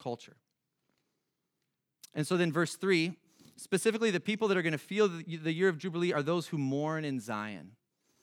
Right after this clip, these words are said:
those who are sad, those who have experienced goodness, or those who know that there is goodness and that they are mourning because they are living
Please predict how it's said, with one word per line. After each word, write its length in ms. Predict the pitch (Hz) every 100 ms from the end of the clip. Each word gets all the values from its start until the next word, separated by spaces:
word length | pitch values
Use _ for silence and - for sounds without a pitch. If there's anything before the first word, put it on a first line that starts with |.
| _ _ _
those 180 | - 147
who 100 | 185
are 100 | 151
sad, 480 | 127 - 131 113 107
those 200 | 147 175
who 60 | 180
have 80 |
experienced 1000 | 147 - - - 175 180 156 139 - - - 120
goodness, 600 | 131 117 98 101 - _ _ _ _ _ _ _ _ _ _ _ _ -
or 120 | 131
those 400 | 147 170 175 -
who 100 | 165
know 320 | 147 156 160
that 120 | 151
there 140 | 147 135
is 220 | 147 131
goodness 580 | 123 107 85 71 - - _ _ _
and 100 | 120
that 120 | 120 143
they 100 | 139
are 100 | 113
mourning 500 | 110 113 110 85 98 _ _ _ _ _ _ _ _ _ _ - -
because 280 | 120 117
they 120 | 117 117
are 80 |
living 460 | 110 117 110 98